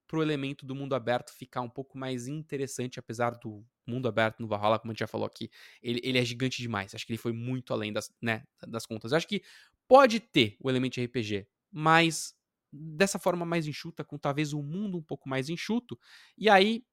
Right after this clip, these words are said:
a gente volta pra história. Além do presente e passado, você tem o, <laughs> o pretérito perfeito, sei lá, você tem o, <laughs> o, o, o, o momento mais anterior ainda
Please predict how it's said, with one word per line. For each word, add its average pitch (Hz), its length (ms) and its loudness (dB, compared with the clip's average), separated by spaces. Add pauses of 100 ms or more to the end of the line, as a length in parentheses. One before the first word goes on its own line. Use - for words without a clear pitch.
(100)
a 160 100 4
gente 185 200 -2
volta 180 240 2
pra 190 100 2
história. 170 500 8 (560)
Além 175 300 2
do 214 140 -2
presente 135 680 0 (220)
e 143 140 -8
passado, 131 680 4 (320)
você 147 220 -2
tem 233 220 4
o, 127 420 4 (280)
<laughs> - 120 -12 (720)
o 135 260 -8
pretérito 156 500 -2
perfeito, 165 540 0
sei 170 160 -2
lá, 147 140 8
você 139 220 2
tem 185 120 2
o, 165 140 2 (160)
<laughs> - 160 -20
o, 165 80 0
o, 165 580 2
o, - 20 -2
o 165 40 -4
momento 180 400 -2
mais 302 380 4
anterior 202 460 0
ainda 165 480 0